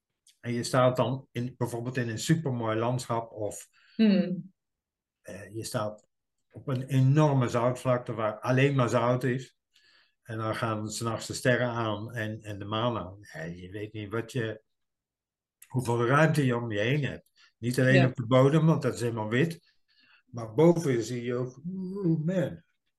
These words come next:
Speaker 1: zo immens."
Speaker 2: Ja.
Speaker 1: En zoveel licht om je heen. En als je, dan kun je gaan voelen van, "Ik ben maar zo'n heel klein korreltje, heel, heel, heel klein."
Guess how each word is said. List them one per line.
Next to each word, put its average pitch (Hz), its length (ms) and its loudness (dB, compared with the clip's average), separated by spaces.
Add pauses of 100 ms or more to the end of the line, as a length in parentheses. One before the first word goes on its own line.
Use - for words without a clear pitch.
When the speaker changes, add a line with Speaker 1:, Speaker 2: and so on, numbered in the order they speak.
(260)
Speaker 1:
zo 175 420 4
immens." 147 640 0 (440)
Speaker 2:
Ja. 180 200 4
Speaker 1:
En 123 240 2
zoveel 156 500 6
licht 160 280 4
om 127 240 2
je 117 100 0
heen. 107 260 -6 (1200)
En 151 160 0
als 135 180 0
je, 120 180 -2 (140)
dan 196 420 0
kun 185 100 2
je 175 160 8
gaan 143 200 2
voelen 135 300 4
van, 120 360 0 (1500)
"Ik - 180 -20
ben 127 180 -2
maar 123 120 0
zo'n 113 140 -4
heel 131 220 0
klein 110 280 -4
korreltje, 143 420 0
heel, 120 240 0
heel, 113 280 -2
heel 110 280 -6
klein." 120 500 -2